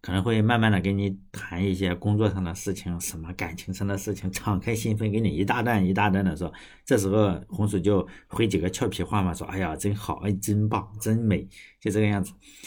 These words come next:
还有就是他也会不停地翻这些女生在红宝书上的留言啊，<clears throat> 因为女人都有社交账号嘛，搞过来之后，你，你可以看到什么红宝书，女的不是很多都喜欢用红宝书嘛，留言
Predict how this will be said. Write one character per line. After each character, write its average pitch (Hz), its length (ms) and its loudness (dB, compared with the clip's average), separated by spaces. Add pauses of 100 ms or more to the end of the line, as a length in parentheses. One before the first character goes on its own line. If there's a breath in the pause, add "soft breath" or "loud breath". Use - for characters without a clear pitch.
(240 loud breath)
还 120 140 2
有 113 180 10
就 113 160 2
是 110 420 0
他 - 140 0
也 113 80 6
会 113 180 6
不 101 120 2
停 104 160 -2
地 107 120 6
翻 104 300 0
这 107 120 2
些 95 300 0
女 98 240 4
生 92 280 0
在 98 260 0 (280 loud breath)
红 - 180 -2
宝 101 140 4
书 98 180 -2
上 98 140 0
的 85 100 0
留 78 180 -2
言 82 300 -2
啊， 87 100 -10 (440)
<clears throat> 113 220 0
因 107 60 2
为 139 100 6
女 113 120 6
人 101 140 6
都 131 140 8
有 98 140 8
社 - 340 0
交 101 140 4
账 107 220 0
号 - 80 -2
嘛， 87 320 2
搞 82 140 0
过 104 140 2
来 87 120 2
之 85 140 -2
后， 92 200 0
你， 87 180 2
你 92 180 0
可 107 120 -2
以 101 60 4
看 98 220 -2
到 92 120 2
什 87 140 -6
么 85 80 -6
红 90 160 -4
宝 90 160 -2
书， - 160 -14 (380 soft breath)
女 98 140 2
的 104 120 4
不 117 60 2
是 123 60 0
很 95 140 -2
多 90 100 0
都 104 120 2
喜 104 140 -6
欢 85 100 -2
用 92 80 0
红 90 180 -2
宝 95 140 2
书 - 140 -6
嘛， 80 120 -4
留 82 160 0
言 90 220 0